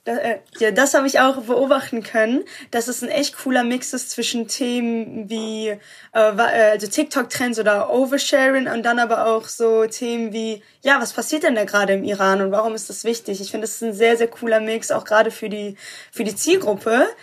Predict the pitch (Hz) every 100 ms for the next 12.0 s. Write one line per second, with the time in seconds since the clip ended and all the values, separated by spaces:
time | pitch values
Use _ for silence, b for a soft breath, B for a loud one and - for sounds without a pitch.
0 | B B - 226 226 226 233 240 247 254
1 | 233 233 226 220 220 220 220 233 226 220
2 | 208 214 220 220 202 214 202 202 202 208
3 | - 190 - 233 214 214 208 196 220 208
4 | 202 202 202 226 - 202 180 185 190 190
5 | 185 196 190 - 196 190 233 233 240 -
6 | 233 254 247 226 233 240 240 B B 196
7 | 196 220 208 220 226 214 208 185 196 226
8 | 196 208 208 208 196 - 190 190 196 196
9 | 190 208 - - - 226 220 202 196 190
10 | 190 - 202 202 196 196 196 190 185 B
11 | B B 185 226 240 208 247 311 - -